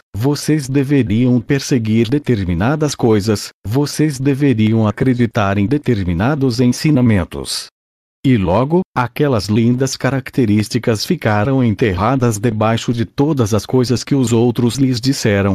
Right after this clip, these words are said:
que vocês deveriam ser e fazer. Vocês começaram a viver sem qualquer autenticidade, e isso levou a uma profunda insatisfação e grande desconforto.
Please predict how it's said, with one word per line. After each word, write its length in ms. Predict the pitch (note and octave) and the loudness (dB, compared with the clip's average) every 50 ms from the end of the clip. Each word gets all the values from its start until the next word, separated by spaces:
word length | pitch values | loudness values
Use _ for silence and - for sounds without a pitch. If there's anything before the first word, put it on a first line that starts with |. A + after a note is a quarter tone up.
| - - | -2 0
que 180 | - B2+ A#2+ | 0 2 2
vocês 540 | G2+ G2 F#2+ D#2+ - - - D3+ D#3 D3 B2 | 2 0 -2 -4 -4 -2 -2 -2 -2 -2 -2
deveriam 680 | C3 C#3 C#3+ C3 D3 C#3+ C3 A2 G2 G#2 A#2 B2+ C#3 C#3+ | -2 -2 0 2 2 2 2 2 2 2 2 4 2 0
ser 260 | - - B2+ G#2 F#2 | 0 0 -2 0 0
e 60 | G#2+ | 0
fazer. 440 | G2 - A2 G#2 F#2 G#2+ G#2 F2+ C#2 - - - _ _ _ _ _ _ _ _ _ _ - | 0 0 -2 0 0 0 0 0 -2 -4 -8 -12 _ _ _ _ _ _ _ _ _ _ -8
Vocês 500 | G2 A#2 C#3+ D3 C3+ - - B2 A#2 A2+ | -2 -2 -2 -2 -2 -2 0 0 0 0
começaram 760 | - - F3 E3 D#3 C#3 - - - B2 C3 C#3 C#3 C3+ C3+ | 0 0 0 0 0 -2 -2 -2 0 0 2 2 2 2 2
a 40 | A#2+ | 2
viver 420 | C3 D#3 D3 G#2 F2 G#2 A2+ A#2+ A#2+ | 2 2 0 0 2 2 0 0 0
sem 220 | - - D3 C3+ | 0 -2 -2 0
qualquer 480 | C3 D3 C3+ G#2+ - - B2 A#2 A#2+ B2 | 0 0 -2 -2 0 -2 0 0 2 2
autenticidade, 960 | A#2+ A#2 - B2+ A#2 - - A2+ - B2 A2+ A2 A2 F#2+ E2 D#2+ D2+ - - - _ - | 2 2 2 0 -2 0 -2 -2 -2 -2 -2 0 0 0 -2 -4 -6 -10 -12 -12 _ -2
e 200 | - G#2 F#2+ A2 | 0 2 2 2
isso 260 | D#3 D3+ - - A#2 | 0 0 -2 -2 0
levou 360 | A#2 B2+ C3 A2+ B2 B2+ B2 | 0 0 0 0 0 0 0
a 40 | G2+ | -2
uma 180 | E2+ E2 - - | -2 -2 -2 -2
profunda 720 | - - C#3+ B2+ - - - B2+ D3 D3 A#2 A2 G2+ G2+ | 0 0 -2 -2 -2 0 0 0 0 2 2 2 2 2
insatisfação 960 | G2+ G2 - - F#3 F3+ - C3 - - - C#3+ B2+ - - A2 F2 E2+ F2 | 0 0 -2 -2 -4 -2 -2 -4 -4 -2 -4 -4 -4 -2 -4 -4 -2 -2 -2
e 40 | F#2 | -2
grande 420 | F#2+ G#2+ A#2 A#2+ B2 A#2+ A#2 A2+ | -2 0 0 2 2 2 0 -2
desconforto. 840 | F#2 G2+ G2 - - D#3+ D#3 C#3+ - - A#2 G2 F2+ - - - | -2 -4 -6 -4 -2 -2 -2 -2 -2 -2 -2 -2 -2 -4 -8 -10